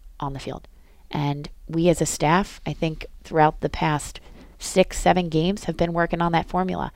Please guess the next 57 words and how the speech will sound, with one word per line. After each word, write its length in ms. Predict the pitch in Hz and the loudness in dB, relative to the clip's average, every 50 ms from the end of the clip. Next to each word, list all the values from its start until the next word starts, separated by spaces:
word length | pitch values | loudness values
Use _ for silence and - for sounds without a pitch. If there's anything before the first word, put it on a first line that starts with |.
| - - - - - | -14 -18 -16 -12 -6
But 100 | - - | -2 2
I 60 | 165 156 | 2 4
have 260 | 160 170 180 175 - | 4 4 2 0 0
to 120 | - 180 180 | -2 0 0
admit, 320 | 175 170 185 202 - - | 0 2 2 0 0 0
when 140 | 190 170 165 | -4 -6 -4
you 80 | 165 | 0
get 200 | 165 175 175 - | 4 2 2 2
down 360 | - - 175 170 170 165 160 151 | 0 -4 -4 -2 -2 -4 -4 -4
to 280 | - - 160 160 147 - - - - - - - - - - | -2 0 0 0 0 -2 -6 -20 -20 -20 -20 -20 -20 -16 -8
conference 460 | - - 160 160 - 185 175 165 - | -4 -2 -2 0 0 -4 -6 -4 -2
time, 240 | - 185 185 185 180 | 0 2 2 2 0
you 80 | 170 | 0
get 120 | 175 170 - | -2 0 2
down 200 | 180 165 160 151 | 2 0 0 0
to 80 | 151 | -2
N 120 | - 165 156 | -4 -4 -4
C 120 | - 170 | -4 -2
double 200 | 170 151 - 165 | -2 0 2 2
A 60 | 175 | 2
time, 320 | 180 - 208 214 214 214 - - - - - - - - | 2 2 0 -4 -4 -4 -6 -12 -16 -18 -18 -20 -20 -18
it's 120 | - - - | -16 -10 -4
a 40 | 180 | -2
little 180 | 160 151 156 | -2 0 0
bit 140 | - 160 160 | 0 0 0
of 40 | 156 | 0
magic. 480 | 151 139 139 135 135 123 - - - - - - - - - - - | -2 -4 -6 -6 -6 -8 -8 -10 -16 -18 -20 -20 -20 -20 -14 -6 -2
And 320 | 165 151 147 147 143 - - - | 0 0 0 0 -2 -6 -12 -6
you 120 | - 151 156 | -2 -2 0
gotta, 380 | - 160 151 151 151 151 - - | 2 2 2 2 2 0 -2 -2
you 120 | - 151 151 | -4 -4 0
gotta 260 | 160 151 151 156 156 | 2 2 4 4 2
build 360 | 143 - - 156 151 156 151 | 0 0 2 2 4 4 4
that 180 | 160 147 143 - | 4 4 2 2
magic 380 | - 143 143 143 156 139 - 156 | 0 -2 -2 0 -2 -2 0 2
up. 220 | 160 147 - - | 0 0 0 -2
And 140 | 151 143 139 | -6 -4 -4
when 140 | 147 147 143 | -6 -6 -6
you 100 | 143 135 | -8 -10
feel 380 | - - - - 151 170 175 | -12 -12 -6 -2 0 2 4
it 140 | 202 - - | 2 2 0
and 180 | - 156 156 151 | -2 -6 -6 -6
you 80 | 147 143 | -8 -10
see 360 | - - - - 165 180 196 | -10 -8 -4 0 4 6 6
it, 160 | 226 - - - - - - - - - - - - | 6 4 2 -8 -20 -20 -18 -18 -16 -16 -16 -10 -4
you 100 | 147 139 | -2 0
let 160 | 143 135 139 | 2 2 0
it 100 | 135 - | 0 -2
go 280 | 151 135 131 127 - - - - - - - | -2 -4 -4 -4 -8 -14 -20 -20 -20 -14 -8
and 140 | - 156 147 | -6 -4 -2
you 60 | 147 | 0
let 180 | 151 143 139 - | 0 0 0 0
the 80 | 151 | 0
players 400 | - - 147 143 135 131 131 - | -2 0 0 2 0 0 -2 -4
ride 220 | 147 139 135 139 143 | -4 -4 -4 -2 -2
that 160 | 131 131 135 | -2 -2 -2
out. 200 | 139 143 139 | -2 -2 -4